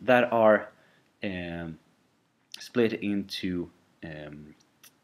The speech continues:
dynamic settings and the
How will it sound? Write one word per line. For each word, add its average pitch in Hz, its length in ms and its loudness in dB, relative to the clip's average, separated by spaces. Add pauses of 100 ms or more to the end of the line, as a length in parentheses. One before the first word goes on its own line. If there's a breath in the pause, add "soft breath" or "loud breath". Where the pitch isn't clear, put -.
(100)
dynamic 101 540 -2
settings - 640 -4 (500 soft breath)
and 90 340 -6
the 87 280 -8